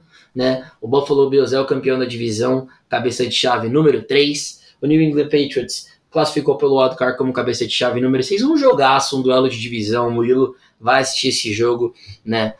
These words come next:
Muito nervoso, eu imagino. Eu confesso que eu não lembro a sensação de estar nos playoffs, já faz muito tempo, né? Então, pra mim, é, é realmente estranho até o meu time chegar nos playoffs, né?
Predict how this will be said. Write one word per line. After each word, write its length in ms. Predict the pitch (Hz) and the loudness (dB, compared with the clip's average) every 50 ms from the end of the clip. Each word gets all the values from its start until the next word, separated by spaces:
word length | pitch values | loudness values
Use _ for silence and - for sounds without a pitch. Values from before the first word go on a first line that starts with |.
| _ _ _ - | _ _ _ -4
Muito 580 | 127 127 135 143 156 160 156 156 156 - 143 | 0 2 4 4 4 4 4 2 0 0 0
nervoso, 640 | 135 135 117 107 101 101 110 123 127 127 120 113 120 | 2 2 2 0 0 0 2 2 4 2 2 0 -2
eu 100 | 120 117 | -2 -2
imagino. 800 | 113 113 110 110 104 - 104 110 120 123 123 127 127 123 123 123 - | 0 0 -2 -2 -2 -2 -2 -2 -2 0 0 0 0 0 0 -2 -2
Eu 200 | 120 120 117 117 | 0 0 0 -2
confesso 480 | - - - 123 110 - 131 127 - - | -4 -4 -6 -4 -2 -2 -2 -2 0 0
que 60 | 143 | 0
eu 40 | 131 | 0
não 160 | 135 127 120 | 0 0 0
lembro 280 | 123 131 139 131 131 | 0 0 2 2 0
a 20 | 123 | -2
sensação 520 | 123 - 127 - - 123 110 - - 127 117 | -2 -4 -6 -4 -4 -4 -4 -4 -4 -6 -6
de 100 | 110 107 | -6 -8
estar 180 | - 113 113 | -4 -4 -4
nos 140 | 113 107 - | -4 -4 -6
playoffs, 440 | - - 110 110 107 107 110 110 - | -4 -2 0 0 0 0 -2 -2 -6
já 120 | 110 104 | -8 -6
faz 240 | - 123 117 107 104 | -2 -2 -2 -2 -2
muito 420 | 110 113 120 131 139 139 - 107 | -2 -2 0 -2 -2 -4 -8 -12
tempo, 400 | - - 117 117 120 117 _ _ _ _ _ _ - - _ _ - | -8 -6 -6 -6 -6 -8 _ _ _ _ _ _ -20 -20 _ _ -14
né? 160 | - 110 113 | -10 -10 -8
Então, 320 | 113 113 107 - 117 113 107 | -8 -8 -8 -6 -6 -6 -4
pra 200 | 110 120 117 113 | -2 0 0 0
mim, 300 | 110 113 117 120 120 - _ _ _ _ - | 0 -2 -4 -6 -8 -10 _ _ _ _ -8
é, 400 | 117 117 113 113 110 - - 117 | -4 -2 -2 -2 -2 -4 -4 -2
é 20 | |
realmente 680 | 101 117 117 120 120 123 117 107 - - - - _ - | 0 0 0 0 -2 -4 -4 -4 -4 -6 -8 -10 _ -6
estranho 500 | - - - - 135 127 127 117 110 110 | -4 -4 -2 0 0 0 0 0 0 -2
até 440 | 104 - - 110 110 110 110 110 - | -2 -2 -2 -2 -2 -2 -2 -4 -6
o 80 | 107 107 | -4 -2
meu 160 | 110 110 107 | -2 -2 -2
time 340 | 107 - - 117 113 117 107 | -2 -4 -6 -6 -4 -4 -4
chegar 280 | - - 110 113 113 | -2 0 0 0 0
nos 120 | 113 107 - | -2 -4 -4
playoffs, 720 | - 117 113 113 110 110 117 110 - - - - - _ _ _ _ _ _ - | -4 -2 0 2 2 2 2 0 -2 -6 -10 -10 -12 _ _ _ _ _ _ -12
né? 240 | 110 110 107 110 | -8 -8 -8 -8